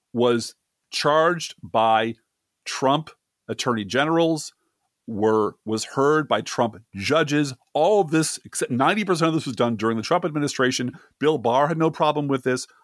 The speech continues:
I know, again, it won't convince any of, you know, the people who think Marjorie Taylor Greene is the future of the party because they are, you know, reprogrammable meatbags. But, uh, it, it is a thing because Bill Barr's now,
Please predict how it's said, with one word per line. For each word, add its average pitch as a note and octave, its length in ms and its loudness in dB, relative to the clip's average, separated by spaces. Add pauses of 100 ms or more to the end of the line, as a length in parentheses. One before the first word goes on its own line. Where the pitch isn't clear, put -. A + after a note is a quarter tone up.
(120)
I F2+ 80 -4
know, G2+ 300 2
again, G#2+ 260 -2
it G2 80 -6
won't F#2 220 -6
convince E2 400 -8
any F#2+ 260 -2
of, A2+ 340 -2
you G2+ 100 -2
know, F#2 180 4
the F2+ 140 -6
people F#2 340 -6
who F2+ 100 -2
think D#2 220 -4
Marjorie E2 340 0
Taylor G#2+ 280 0
Greene F#2+ 260 -2
is G2 80 -4
the G2+ 80 -6
future E2+ 320 -4
of G2 60 -6
the - 40 -10
party D#2 400 -2 (460)
because F#2 580 -2
they E2+ 200 0
are, D#2+ 400 0 (140)
you A2+ 100 0
know, E2 280 -2 (400)
reprogrammable G2+ 760 -2
meatbags. - 600 -6 (420)
But, B2 220 0 (580)
uh, G#2+ 160 2 (300)
it, C#3 220 -6
it D#3+ 120 2
is A#3 200 2
a F#3 80 2
thing B2+ 360 -2
because B2+ 220 -2
Bill D#3 160 0
Barr's C3+ 300 0
now, G#2 360 0